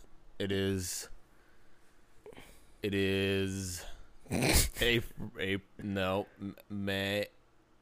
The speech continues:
Speaker 1: M-,
Speaker 2: It's
Speaker 1: is it,
Speaker 2: June.
Speaker 1: it's June
Speaker 2: <laughs>
Speaker 1: sixth today.
Speaker 2: June sixth, we're dating the episode because, you know, we don't do that very often.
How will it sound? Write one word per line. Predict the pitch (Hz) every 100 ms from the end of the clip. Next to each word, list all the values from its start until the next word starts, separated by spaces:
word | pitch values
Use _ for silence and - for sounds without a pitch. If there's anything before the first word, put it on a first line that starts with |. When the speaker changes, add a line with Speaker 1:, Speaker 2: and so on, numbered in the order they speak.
| -
Speaker 1:
M-, | 104
Speaker 2:
It's | 139
Speaker 1:
is | 101
it, |
Speaker 2:
June. | - 139 123 123
Speaker 1:
it's | - -
June | - - 117 120 - 311 302 330 - -
Speaker 2:
<laughs> |
Speaker 1:
sixth | - 294 - 104 - - - - -
today. | - 95 92 92 110 143 - - - -
Speaker 2:
June | - 147 160
sixth, | - 131 165 -
we're | - 131
dating | 131 135 120
the | 139
episode | 131 - - 139 135 147
because, | 143 - 131 127 127
you | 131
know, | 127 123
we | 127
don't | 135 123
do | 110 127
that | 127 139 -
very | 120 117
often. | 117 135 - 135